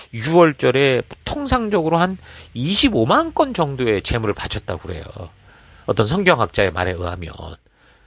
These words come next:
그러니까 하나님 앞에 이십오만 번의 그런 어떤 예배를 드렸다, 그런 건데,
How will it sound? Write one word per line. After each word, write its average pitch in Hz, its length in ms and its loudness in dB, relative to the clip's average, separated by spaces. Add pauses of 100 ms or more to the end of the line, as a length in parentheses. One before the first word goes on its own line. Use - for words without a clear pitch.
(200)
그러니까 214 160 2
하나님 349 280 2
앞에 - 160 -2
이십오만 143 640 -2
번의 135 340 -4
그런 101 240 -4
어떤 101 240 -6
예배를 120 260 4
드렸다, 107 300 -2
그런 87 180 -10
건데, 87 480 -2